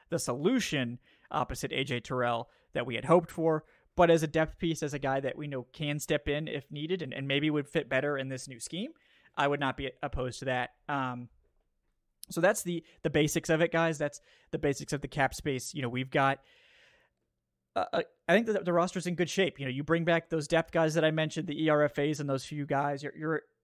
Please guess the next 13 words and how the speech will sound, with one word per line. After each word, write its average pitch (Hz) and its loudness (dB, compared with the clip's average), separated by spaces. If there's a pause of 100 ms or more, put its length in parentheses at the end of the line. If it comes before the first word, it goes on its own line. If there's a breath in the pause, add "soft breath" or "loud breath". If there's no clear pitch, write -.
(100)
you're 151 -4
probably 151 -2
pretty 156 -2
much 151 -2
set 165 2
aside 151 0
from 151 -4
your 139 -4
expensive 135 -2
free 147 -2
agents. 220 -4
And, 143 -8
and, 151 -8